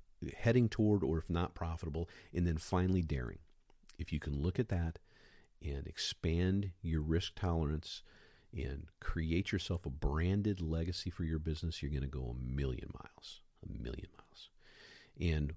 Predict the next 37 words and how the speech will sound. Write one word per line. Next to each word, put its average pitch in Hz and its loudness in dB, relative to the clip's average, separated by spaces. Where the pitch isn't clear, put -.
as 101 4
always, 107 2
I 82 2
look 98 4
forward 95 4
to - -2
e-, - -6
comments. 123 6
Share 117 4
this 127 12
on 80 4
YouTube, 123 4
on 95 0
the 120 -4
podcast, 117 2
on 69 -2
Apple 104 -2
Podcasts, 104 0
Spotify. 98 4
Uh, 69 0
go 90 8
to 107 4
our 101 6
website, 90 2
w 92 6
w 95 12
w 90 4
I 80 0
level 87 2
logistics 85 -2
dot 82 4
com. 87 2
Be 82 0
part 123 10
of 120 8
that 123 6
community. 101 4